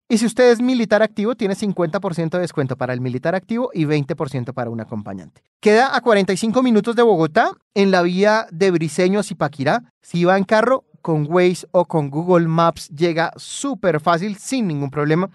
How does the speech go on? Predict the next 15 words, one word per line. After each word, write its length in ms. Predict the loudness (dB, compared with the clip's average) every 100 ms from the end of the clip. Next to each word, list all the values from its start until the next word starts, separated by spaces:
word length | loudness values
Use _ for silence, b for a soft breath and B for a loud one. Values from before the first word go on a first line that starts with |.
| _
Si 140 | 2 2
no 100 | 4
tienen 240 | 0 2
carro, 360 | 2 2 0 -4 _
aquí 220 | -6 -4
está 200 | -2 0
la 100 | 0
forma 260 | 0 0 0
para 220 | 0 0
llegar. 340 | 2 2 0 -4 _
Desde 340 | 0 2 2 0
el 80 | 0
Portal 400 | -2 2 0 2
del 180 | 2
Norte 380 | 2 0 -2 -12